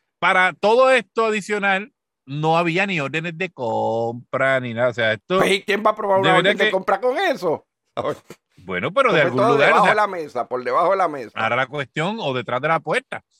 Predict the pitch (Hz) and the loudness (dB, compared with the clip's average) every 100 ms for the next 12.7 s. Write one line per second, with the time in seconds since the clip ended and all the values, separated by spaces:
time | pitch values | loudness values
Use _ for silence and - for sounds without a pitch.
0 | _ - 101 - 120 123 127 143 196 - | _ -20 -20 -6 -6 -4 -6 -6 -6 -2
1 | 226 _ 139 127 135 165 143 - 120 117 | -4 _ -4 0 0 0 -2 -4 -8 0
2 | 240 - _ _ - 120 117 104 120 107 | 0 0 _ _ -8 -2 -2 0 -2 -2
3 | 120 117 117 113 110 117 110 123 185 226 | -2 0 0 -4 -4 -2 -2 0 0 0
4 | 156 107 113 - 214 202 151 110 _ _ | -2 -2 -4 -4 -2 0 2 0 _ _
5 | _ 104 104 101 127 180 202 190 165 131 | _ -4 -4 -2 2 2 2 0 2 2
6 | 120 123 - _ 127 120 120 120 - 151 | 0 -4 -8 _ -14 -8 -8 -10 -6 0
7 | 151 143 135 123 110 104 120 - 156 165 | 2 2 0 0 -4 -10 -14 -8 -6 -4
8 | 147 120 156 131 104 147 _ _ _ _ | -4 -4 0 0 -2 -12 _ _ _ _
9 | _ _ _ 110 - 208 160 135 170 147 | _ _ _ -10 -4 -2 -2 -4 -4 0
10 | 208 196 156 165 151 160 185 - 143 269 | 2 2 0 -2 -2 0 -2 0 0 0
11 | 185 113 120 110 - 113 120 - 123 233 | -2 -6 -6 -6 -8 -8 -8 -6 -2 -2
12 | 226 196 160 139 208 277 | 0 0 2 2 2 0